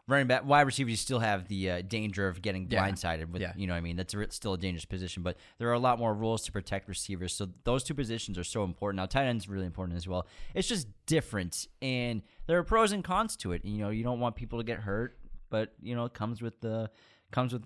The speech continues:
Speaker 1: the territory of this crazy sport that I, I love so much. I still love
Speaker 2: Yeah,
Speaker 1: football.
Speaker 2: yeah, yeah, yeah.
Speaker 1: I love watching the, just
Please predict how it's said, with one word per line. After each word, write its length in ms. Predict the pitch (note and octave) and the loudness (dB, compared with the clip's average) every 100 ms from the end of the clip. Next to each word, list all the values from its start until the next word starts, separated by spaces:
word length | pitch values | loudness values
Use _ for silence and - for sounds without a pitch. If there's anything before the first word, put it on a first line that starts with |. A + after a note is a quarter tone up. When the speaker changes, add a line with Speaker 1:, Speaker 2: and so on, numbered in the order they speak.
| - | -10
Speaker 1:
the 60 | A#2+ | -4
territory 600 | A#2+ F#2+ F2 G2 F2+ F2 | 2 4 2 -2 -2 0
of 240 | E2+ E2+ - | -2 -4 -6
this 160 | G2+ | -6
crazy 480 | - - G2 G#2 G2 | -6 -2 0 0 -2
sport 320 | - - G2+ - | -4 -2 -4 -2
that 80 | |
I, 260 | F#2 F2+ G#2+ | -4 -2 0
I 20 | |
love 260 | A2 C#3 D3+ | 4 4 4
so 180 | - C#3+ | 2 4
much. 180 | F3 D#3 | 4 4
I 20 | |
still 220 | D3 B3 | 6 6
love 220 | D3+ E3+ - | 8 6 8
Speaker 2:
Yeah, 140 | E3+ | 10
Speaker 1:
football. 240 | C4 - | 10 12
Speaker 2:
yeah, 40 | - | 10
yeah, 260 | F3+ B3 C3+ | 10 8 8
yeah. 120 | C3+ | 8
Speaker 1:
I 40 | |
love 280 | E3+ G3+ D3 | 10 10 8
watching 460 | C3 C#3 D3 D3 B2+ | 8 8 8 4 0
the, 120 | - A2+ | -2 -4
just 220 | A#2+ | -4